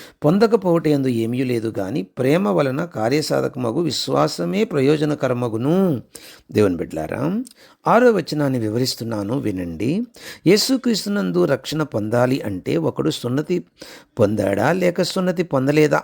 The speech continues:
అనే దానితో సంబంధం లేదు. సున్నతి పొందినందువలన ప్రయోజనం లేదు, సున్నతి పొందనందువలన ప్రయోజనం లేదు. దేవుని బిడ్డలారా,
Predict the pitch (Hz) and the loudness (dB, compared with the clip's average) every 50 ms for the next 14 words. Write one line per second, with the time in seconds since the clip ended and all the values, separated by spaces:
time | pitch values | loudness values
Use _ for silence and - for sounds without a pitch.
0 | - 139 139 143 147 151 143 117 123 113 120 131 156 175 170 - 220 247 233 - | 0 0 2 4 4 2 2 2 2 2 4 4 2 2 4 4 4 4 4 2
1 | 226 196 190 185 175 160 147 135 135 160 190 208 190 160 151 143 123 135 165 196 | 0 -2 -2 -2 -4 -4 -4 -4 -4 -4 -4 -2 0 0 0 0 0 0 2 2
2 | 226 233 214 165 123 113 - _ - - - - - - - - 170 202 247 262 | 4 4 4 4 2 -2 -6 _ -20 -20 -20 -20 -16 -12 -2 0 2 4 4 4
3 | 254 254 233 196 208 196 - 143 131 139 156 185 185 190 190 185 180 170 165 156 | 2 2 0 -2 -2 -2 -2 -4 -2 0 0 0 0 -2 -2 -2 -2 0 0 0
4 | 139 135 156 180 - 143 123 123 135 160 170 156 180 180 185 190 185 190 190 196 | 0 0 -2 -2 -2 0 2 4 4 4 4 2 0 -2 0 0 2 2 2 2
5 | 185 180 196 180 156 - - _ - - - - - - - - 208 247 254 - | 2 2 2 0 0 -2 -6 _ -20 -20 -20 -20 -14 -2 2 4 4 6 4 4
6 | - 233 190 190 202 220 226 226 - _ - - - _ _ - - 147 185 208 | 2 0 -2 -2 -2 -4 -6 -8 -12 _ -20 -20 -20 _ _ -2 0 0 4 4
7 | 262 262 269 262 240 233 220 202 185 170 170 202 190 170 151 143 151 160 156 139 | 4 4 4 4 4 4 2 2 2 0 -2 -4 -4 -2 0 2 2 2 0 0
8 | 151 151 151 147 143 139 135 135 131 117 123 135 147 156 156 135 120 113 107 - | -2 -2 -2 -2 -2 0 0 0 -2 0 0 2 4 4 4 2 0 -4 -8 -14
9 | _ - - 117 113 110 101 95 87 - 82 82 82 85 87 107 139 180 220 254 | _ 0 2 4 4 2 0 -4 -6 -4 -4 -4 -4 -4 -2 -2 -2 -2 -4 -6